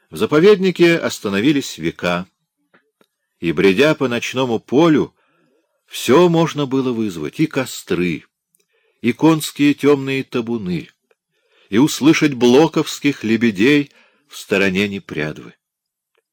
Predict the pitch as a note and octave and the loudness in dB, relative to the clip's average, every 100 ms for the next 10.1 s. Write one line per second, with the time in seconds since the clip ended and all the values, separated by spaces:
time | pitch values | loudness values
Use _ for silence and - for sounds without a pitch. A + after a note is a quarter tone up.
0 | _ _ _ _ _ _ _ - F2+ F2 | _ _ _ _ _ _ _ -12 -4 -4
1 | - C#3+ B2+ - G2 F2 - B2+ - - | 0 0 0 -4 -4 -2 -2 -4 -4 -4
2 | F2+ D2+ C#3+ F3 - - - - - _ | -2 0 -2 -4 -4 -8 -8 -20 -20 _
3 | - F2+ F#2 B2+ C#3 A2 G#2 G#2+ C3+ B2+ | -2 -2 0 0 -2 -4 -2 2 2 2
4 | - - A2 D#3 D#3 D3 D3 - - C3 | -2 -4 2 4 4 0 -8 -12 -6 -4
5 | C3 G#2+ A#2 A2+ G#2+ G2+ G#2 - G2+ F#2 | -4 -4 -6 -4 -4 -4 -6 -6 -8 -8
6 | E2 - - - _ _ _ _ _ _ | -12 -16 -20 -20 _ _ _ _ _ _
7 | - B2+ D3+ E3 D#3+ F#3+ E3 - G#2+ F2+ | -6 -4 -2 -2 2 4 4 0 -4 -4
8 | - G2 F#2+ A2 A2 - G2+ E2+ F2+ G2 | -4 -4 -2 -2 -4 -4 -4 0 0 2
9 | G2+ - F2+ F2+ F#2 G2+ F2 - - - | 0 -4 -6 -6 -6 -4 -6 -6 -18 -20
10 | _ | _